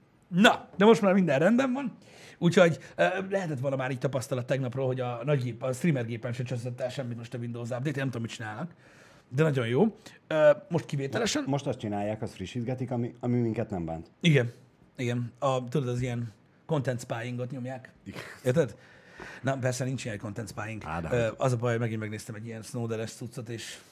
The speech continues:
Speaker 1: <laughs> hú, van baj. Most te az elektromos autókról beszélsz, ö, elég széles körben, <laughs> hogy így gyakorlatilag, tudod,
Speaker 2: Mi az, hogy
Speaker 1: nyilván
Speaker 2: a, a
Speaker 1: megvan a
Speaker 2: kocsi kémked utána?
Speaker 1: a, a
Speaker 2: De mi?
Speaker 1: társadalom részére megvan, tudod, így a, a,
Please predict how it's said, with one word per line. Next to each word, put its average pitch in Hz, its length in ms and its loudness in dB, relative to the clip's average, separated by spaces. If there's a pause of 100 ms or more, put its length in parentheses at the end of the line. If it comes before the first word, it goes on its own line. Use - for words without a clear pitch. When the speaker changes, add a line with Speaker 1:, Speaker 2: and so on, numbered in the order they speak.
(320)
Speaker 1:
<laughs> - 580 -10
hú, 127 220 -2 (600)
van 147 220 4
baj. 127 300 0 (420)
Most 139 180 -2
te 165 60 2
az 139 140 2
elektromos 135 400 -2
autókról 135 540 -4
beszélsz, 151 600 -6
ö, - 40 -12
elég 143 580 -6 (300)
széles 139 360 2
körben, 147 420 -2 (340)
<laughs> - 300 -20
hogy 320 240 10
így 254 200 0
gyakorlatilag, 247 800 2
tudod, 240 260 4
Speaker 2:
Mi 143 100 2
az, 120 120 0
hogy 127 100 4
Speaker 1:
nyilván 226 240 2
Speaker 2:
a, 190 40 6
a - 20 2
Speaker 1:
megvan 226 280 4
a - 40 4
Speaker 2:
kocsi 135 100 2
kémked 131 400 0
utána? 147 340 2
Speaker 1:
a, 233 40 10
a 226 40 10
Speaker 2:
De 127 80 6
mi? - 60 6
Speaker 1:
társadalom 202 440 6
részére 202 340 4
megvan, 175 340 2
tudod, 170 240 0
így 160 180 -2
a, 151 180 0
a, 147 600 -2